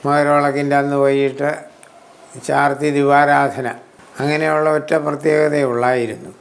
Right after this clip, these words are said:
ഭഗവാന്റെ അത്യധികമായ അനുഗ്രഹം എനിക്ക്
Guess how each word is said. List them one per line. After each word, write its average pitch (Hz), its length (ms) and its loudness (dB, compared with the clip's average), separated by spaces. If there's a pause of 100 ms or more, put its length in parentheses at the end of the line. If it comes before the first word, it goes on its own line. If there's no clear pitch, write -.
(360)
ഭഗവാന്റെ 143 680 0 (1500)
അത്യധികമായ 139 1000 0
അനുഗ്രഹം 135 520 0 (440)
എനിക്ക് 131 380 -2